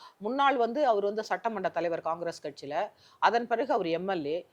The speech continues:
அதன் பிறகு அதுல இருந்து எலிவேட் ஆயிட்டு அவரை இன்னைக்கு வந்து தமிழ்நாடு காங்கிரஸ் கமிட்டியினுடைய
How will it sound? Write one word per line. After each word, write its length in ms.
அதன் 240
பிறகு 220
அதுல 320
இருந்து 280
எலிவேட் 300
ஆயிட்டு 520
அவரை 280
இன்னைக்கு 280
வந்து 180
தமிழ்நாடு 440
காங்கிரஸ் 460
கமிட்டியினுடைய 480